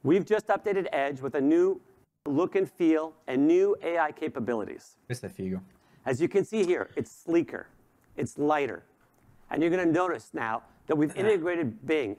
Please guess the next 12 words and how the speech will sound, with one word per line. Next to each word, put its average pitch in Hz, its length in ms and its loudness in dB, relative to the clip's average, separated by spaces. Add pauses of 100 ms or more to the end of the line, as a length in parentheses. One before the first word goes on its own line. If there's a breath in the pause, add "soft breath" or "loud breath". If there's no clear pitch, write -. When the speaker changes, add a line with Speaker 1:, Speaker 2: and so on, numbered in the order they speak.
Speaker 1:
in 139 120 -2
a 147 60 0
really 180 460 4
cool 160 400 2
new 135 160 4
way. 117 240 0 (880 loud breath)
Speaker 3:
Ma, - 220 2
eh, - 260 -18 (460)
tutta - 200 0
sta 233 160 0
roba 175 260 6
sul, 143 680 2